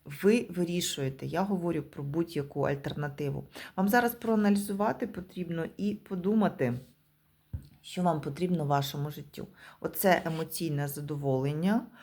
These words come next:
або мерседеси, лімузини, яхти і все остальне, і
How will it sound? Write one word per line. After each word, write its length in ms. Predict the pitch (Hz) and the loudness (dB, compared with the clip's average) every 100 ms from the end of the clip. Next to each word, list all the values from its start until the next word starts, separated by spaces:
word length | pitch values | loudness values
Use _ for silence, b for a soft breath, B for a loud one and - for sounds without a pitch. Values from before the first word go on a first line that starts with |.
| B - | B -4
або 1080 | 156 147 160 220 254 240 180 165 147 143 143 - | -2 0 4 6 8 8 8 6 2 -2 -6 -10
мерседеси, 920 | - 170 170 - 170 185 202 196 170 156 | -2 0 0 0 4 4 4 2 4 4
лімузини, 880 | 156 160 156 151 160 185 185 156 143 | 2 0 0 0 2 4 6 4 0
яхти 480 | 139 147 - - | 0 0 0 -2
і 40 | 139 | -2
все 220 | 135 156 | -2 -4
остальне, 600 | 147 - 143 139 139 156 160 | -4 -2 2 4 4 0 -2
і 200 | 139 143 | -4 -4